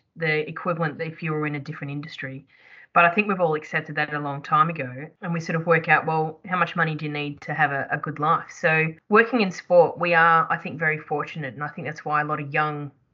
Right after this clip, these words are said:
kids coming through high school and uni wanna work in sport. And we say to them, you know, "It's not easy.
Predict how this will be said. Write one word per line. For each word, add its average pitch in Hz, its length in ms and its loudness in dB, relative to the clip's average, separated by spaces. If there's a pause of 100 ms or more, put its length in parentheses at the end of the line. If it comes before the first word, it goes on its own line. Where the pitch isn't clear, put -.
(140)
kids 160 360 -6
coming 151 300 -4
through 147 160 -10
high 185 220 2
school 165 340 -4
and 151 160 -4
uni 160 440 -4
wanna 160 280 0
work 151 300 -2
in 147 100 -8
sport. - 420 0
And 151 100 -6
we 156 120 -4
say 170 260 2
to 185 80 -6
them, 139 240 -8
you 156 80 -6
know, 151 100 -2
"It's 147 200 -10
not 190 200 6
easy. 143 460 -6